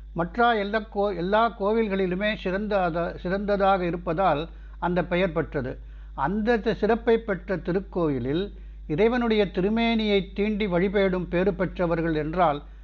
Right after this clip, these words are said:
தில்லைவாழ் அந்தனுடைய பெருமை எவ்வளவு உயர்ந்ததாக இருக்க வேண்டும்! சுந்தரமூர்த்தி சுவாமிகள் திருத்தொண்டத் தொகை பாடத் துவங்கும் பொழுது,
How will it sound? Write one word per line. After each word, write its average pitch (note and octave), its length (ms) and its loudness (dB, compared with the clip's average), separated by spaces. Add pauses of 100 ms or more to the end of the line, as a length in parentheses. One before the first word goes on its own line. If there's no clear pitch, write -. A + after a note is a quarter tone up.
(120)
தில்லைவாழ் F#3+ 540 2
அந்தனுடைய E3 500 0
பெருமை F3 400 0
எவ்வளவு E3+ 360 2
உயர்ந்ததாக F3+ 680 2
இருக்க F3+ 300 0
வேண்டும்! E3 420 -4 (420)
சுந்தரமூர்த்தி G3+ 640 0
சுவாமிகள் D3 680 -2 (360)
திருத்தொண்டத் G3+ 580 0
தொகை F3 280 0
பாடத் D#3 480 0
துவங்கும் E3 420 -2
பொழுது, C3 480 -2